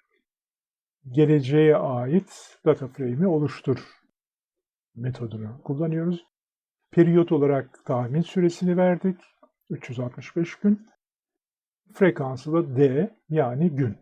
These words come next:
Tahminleri gerçekleştiriyoruz burada. D F Profit Predict metodunu uyguluyoruz. Uyguladığımızda D F Forecast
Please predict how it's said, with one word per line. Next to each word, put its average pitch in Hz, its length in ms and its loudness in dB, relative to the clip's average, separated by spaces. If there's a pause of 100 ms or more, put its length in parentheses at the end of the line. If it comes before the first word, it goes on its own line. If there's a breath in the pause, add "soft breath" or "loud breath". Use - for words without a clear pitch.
(1300)
Tahminleri 127 680 2 (220)
gerçekleştiriyoruz 160 1040 -2
burada. 170 380 0 (520 soft breath)
D 135 220 4
F 131 60 -10 (100)
Profit - 640 -4
Predict 127 460 -2 (1400)
metodunu 127 500 -4
uyguluyoruz. 143 640 0 (800 soft breath)
Uyguladığımızda 135 880 0 (140)
D 143 160 2
F 170 60 -4
Forecast - 760 -4